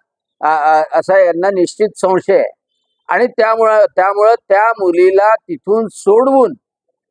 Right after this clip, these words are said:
आणून स्वतंत्रपणे तिला विचारणं आवश्यक आहे आणि त्या मुलीला कोणता त्रास होत असेल.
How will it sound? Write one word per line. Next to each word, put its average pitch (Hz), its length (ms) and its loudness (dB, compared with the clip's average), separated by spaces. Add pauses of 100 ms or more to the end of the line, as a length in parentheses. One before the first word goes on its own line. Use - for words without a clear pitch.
(180)
आणून 196 440 -2 (220)
स्वतंत्रपणे 226 840 0
तिला 196 320 -2
विचारणं 180 560 -2
आवश्यक 156 640 0
आहे 131 120 0 (680)
आणि 180 220 -2
त्या 202 260 -2
मुलीला 190 380 0 (100)
कोणता 165 380 -2
त्रास 185 380 -2
होत 185 180 -2
असेल. 170 380 0